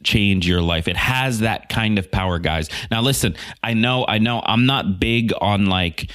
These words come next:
things that sound too good to be true. I'm not big on, on all of the, like, personal development, like, quotables or anything like that. But the things I'm gonna talk about in this episode might actually be powerful enough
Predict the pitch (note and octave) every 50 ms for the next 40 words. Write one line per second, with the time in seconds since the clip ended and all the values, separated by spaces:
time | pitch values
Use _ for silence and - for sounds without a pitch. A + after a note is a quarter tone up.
0 | - - - _ - - B2 B2+ B2+ C3 B2+ A2+ F#2 G#2+ - - - - - -
1 | F#2+ G#2 G#2+ G#2+ G#2+ G2 - A#2 A2 F#2 - G3 - - - F3+ F#3 - - -
2 | F3+ F#3+ F#3+ F3+ F3 E3 B2 G#2+ G#2 G#2+ G#2+ - - F2+ A2+ G#2+ F#2+ G2 G2+ F#2+
3 | F#2+ F#2 F#2+ F#2 - - F2+ F#2 F#2 F#2 F#2+ G2 G2 F#2+ F2+ - F#2 F#2 F2+ F#2
4 | F2 E2 - - - - G#2+ G#2+ - - G#2+ G2+ F#2+ F2+ F#2+ F#2+ G2 - - E2+
5 | E2+ C2+ - - - - - A#2+ C3 C3 A#2+ A#2 A2+ A2+ G#2 F#2 G#2 G2+ G2 F#2+
6 | - A2 G2 F#2+ F#2 F2 - F#2 F#2 F2 - - - - - - - - A2 G#2+
7 | G#2+ G2 A2 A2+ G#2+ G2 - B2 C#3 D#3 D#3 D3 D3 D3+ D3 C#3+ C#3+ B2 - -
8 | A2 A2 - G#2 G#2 F#2+ D2+ - - A#2 C3 C3 A#2 - - - - G2 - F#2+
9 | - - F#2 F2+ F#2+ - - F#2+ F#2+ G2+ A#2 C#3 D#3+ D#3+ - - - A#2+ C3+ C#3+
10 | - - - C3+ C3+ C3+ B2 A2 F#2+ E2+ D2+ B2 D3 D#3 D3 C#3 B2 - - B2
11 | A#2 B2+ B2+ A2+ - - A2 G2+ F#2+ F#2 F#2+ F2 D#2+ F2 F2 - - -